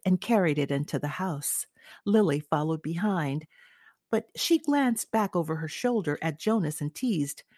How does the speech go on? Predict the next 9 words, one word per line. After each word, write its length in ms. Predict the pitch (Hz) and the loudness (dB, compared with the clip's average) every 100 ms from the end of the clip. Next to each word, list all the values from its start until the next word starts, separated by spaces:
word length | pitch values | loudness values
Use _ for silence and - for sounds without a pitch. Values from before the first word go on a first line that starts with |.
| - | -2
"Maybe 480 | 185 214 285 180 190 - - | 4 4 4 0 -4 -10 -2
he 120 | 165 | 2
had 240 | 156 160 | 2 0
the 60 | 170 | -2
same 320 | - 175 180 | 0 2 2
birth 260 | 220 330 - | 2 0 0
mother 300 | 156 185 202 | 0 4 2
as 180 | 208 | 2
you." 380 | 226 370 226 - | 2 4 2 -2